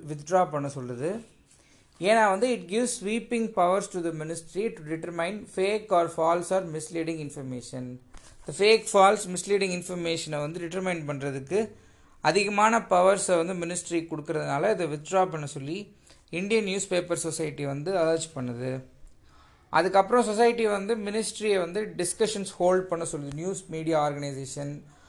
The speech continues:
அவங்க கூடலாம் வந்து இந்த rules பத்தி ஒரு discussion வந்து conduct பண்ணுங்க அப்படின்னு வந்து சொல்றாங்க.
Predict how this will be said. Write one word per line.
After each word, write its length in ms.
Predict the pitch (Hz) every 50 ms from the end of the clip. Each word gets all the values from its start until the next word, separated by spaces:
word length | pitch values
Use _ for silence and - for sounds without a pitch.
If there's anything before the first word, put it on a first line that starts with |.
| - _ _ -
அவங்க 320 | 156 165 175 185 180 170
கூடலாம் 500 | 160 175 180 185 180 180 185 190 196 185
வந்து 520 | 170 160 160 160 175 214 226 240 226 240 - - - - - -
இந்த 260 | - 180 180 190 185
rules 340 | 180 196 220 226 208 - -
பத்தி 300 | - 170 160 - 214 226
ஒரு 220 | 220 196 180 170
discussion 500 | 160 170 165 - - 202 190 185 - 180
வந்து 260 | 160 147 147 151 160 185
conduct 320 | - 165 151 160 165 160 160
பண்ணுங்க 300 | - 139 135 131 131 139
அப்படின்னு 320 | 143 135 131 123 139 143
வந்து 220 | 139 135 131 139 151 -
சொல்றாங்க. 600 | 156 139 127 123 127 120 117 120 135 160 180 180